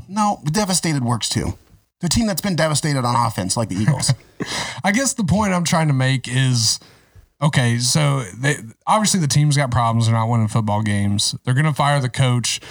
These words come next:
Speaker 2: But my argument, and I've talked about it, I did my own solo podcast about Dak Prescott. So now that they're firing Garrett, is he gonna go out and pay Dak Prescott? Does, I mean, does he think Dak Prescott's gonna take them to the Super Bowl if they get the right coach? Is,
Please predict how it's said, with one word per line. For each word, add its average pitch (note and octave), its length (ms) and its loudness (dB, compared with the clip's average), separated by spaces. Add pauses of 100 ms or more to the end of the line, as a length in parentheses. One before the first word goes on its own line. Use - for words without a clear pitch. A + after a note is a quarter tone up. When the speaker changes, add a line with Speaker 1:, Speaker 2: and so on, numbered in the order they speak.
(520)
Speaker 2:
But C#3+ 120 -2
my F3+ 200 2
argument, C#3+ 500 2
and B2 100 -2
I've C3 120 0
talked D3 300 0
about A#2 300 2
it, A2+ 220 0 (840)
I A#2+ 100 0
did C3+ 280 0
my C3 160 2
own C3+ 160 4
solo C#3 300 2
podcast B2 560 0
about A2 200 -2
Dak A2+ 260 0
Prescott. A2+ 640 0 (960)
So D3+ 180 0
now D#3 240 2
that G#3+ 80 -2
they're F3+ 100 0
firing E3+ 440 0
Garrett, D#3 360 0
is B2+ 120 0
he F3+ 100 2
gonna F#3 200 0
go D#3 200 2
out D#3+ 180 0
and C#3+ 100 -2
pay C3+ 180 2
Dak F3 260 0
Prescott? G3 580 0
Does, C#3 220 2 (240)
I B2+ 40 0
mean, C#3 440 2 (300)
does C3+ 120 2
he F#3+ 120 2
think E3 320 0
Dak D3+ 260 0
Prescott's E3+ 500 0
gonna D3 160 0
take C#3+ 220 0
them D3 180 2
to C#3+ 100 2
the B2+ 60 0
Super C#3+ 260 0
Bowl D#3 280 0
if G3+ 80 -6
they C#3 140 2
get C3+ 120 0
the C3+ 80 0
right C3 220 0
coach? C#3+ 360 0
Is, A#2+ 220 0